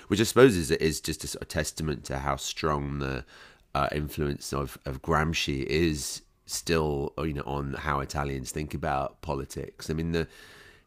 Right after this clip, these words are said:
you know, the Gramscian idea is that, is that cultural hegemony is part of the war of position, which has to take place before an actual kind of revolutionary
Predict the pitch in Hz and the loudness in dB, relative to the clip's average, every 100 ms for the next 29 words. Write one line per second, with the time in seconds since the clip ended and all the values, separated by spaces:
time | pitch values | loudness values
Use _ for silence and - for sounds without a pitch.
0 | - 101 78 71 76 76 78 73 71 80 | -2 2 2 2 0 2 2 2 2 2
1 | 80 78 76 67 76 69 - 76 78 - | 4 4 2 -2 -2 -2 -2 -4 -4 -2
2 | 78 73 - 78 78 76 73 73 71 67 | -4 -4 -4 -2 0 0 0 0 -2 -4
3 | - 76 67 71 62 76 73 82 80 73 | -6 -4 -2 -4 -4 -2 2 4 4 2
4 | 67 - 78 76 82 - 55 60 - - | -2 -6 -2 0 2 0 -2 -6 -8 -6
5 | 65 - 65 69 64 - 76 67 65 - | -6 -6 -8 -6 -6 -6 -4 -2 -4 -10
6 | 65 - 67 65 67 - - 67 64 - | -10 -4 -2 -2 -4 -6 -8 -8 -8 -6
7 | 64 65 65 69 69 71 69 67 - 65 | -6 -6 -4 -2 -2 -2 -4 -4 -6 -4
8 | 67 65 | -4 -4